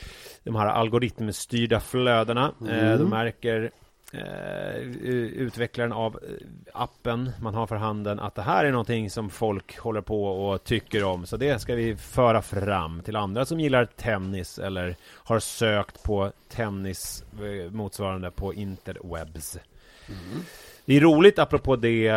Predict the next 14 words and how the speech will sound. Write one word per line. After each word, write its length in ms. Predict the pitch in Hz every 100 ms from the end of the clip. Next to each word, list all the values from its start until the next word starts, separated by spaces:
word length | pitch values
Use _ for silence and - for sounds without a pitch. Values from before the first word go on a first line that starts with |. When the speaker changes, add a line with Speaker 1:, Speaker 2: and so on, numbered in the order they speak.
| 113 -
Speaker 1:
Eh, 100 | 120 117
jag 340 | 110 110 110
har 120 | 120 131
stängt 300 | - 135 147
av 260 | 160 160
några 100 | 151
såna 320 | 135 139 110 104
här 160 | 101 104 _ _
grejer 480 | - 117 113 107 107
nu 180 | 107 101
på 140 | 101
Facebook 600 | 101 135 143 - 127 -
och 100 | 123
Instagram, 720 | 113 101 - 101 101 98 98